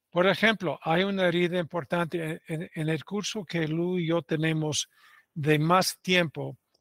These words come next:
ah, profundizamos mucho en esta parte en donde puedes identificar la herida principal tuya. Por ejemplo, vamos a suponer que tu herida principal es, te sientes abandonado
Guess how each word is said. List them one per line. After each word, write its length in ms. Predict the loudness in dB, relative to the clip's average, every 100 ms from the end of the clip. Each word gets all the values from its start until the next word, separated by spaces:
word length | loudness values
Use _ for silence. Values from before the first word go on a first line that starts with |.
| _ _ _
ah, 520 | -4 -2 0 -2 -6 -12 _ -6
profundizamos 1000 | -4 0 0 0 2 2 2 -2 -6 -6
mucho 500 | -2 0 -2 -2 0
en 80 | 2
esta 300 | 0 -2 -2
parte 500 | 0 0 0 -8 -8 -14 -20 -20 -20 _
en 140 | 0 2
donde 300 | 4 2 0
puedes 440 | 0 0 0 -2
identificar 840 | -2 -4 -6 -6 -6 2 4 4 0 -18 -20 _
la 220 | 2 4
herida 360 | 4 2 0 -2
principal 720 | -2 -6 -6 -8 -2 0 0
tuya. 360 | -2 -2 0 0
Por 200 | 0 -2
ejemplo, 380 | 0 0 2
vamos 300 | 0 0 -4
a 40 | -6
suponer 560 | -8 -6 0 4 4
que 140 | 2 -6
tu 220 | -6 -4
herida 340 | -2 0 0
principal 760 | -2 -4 -6 -6 -2 4 4 2 _ _ _ _ _
es, 440 | 4 4 4 -4 -14 _ _ _ _ _ _ _ _ _
te 120 | -4 0
sientes 560 | 4 2 2 -2 -2 2
abandonado 880 | 4 4 2 -2 -4 -4 -6 -14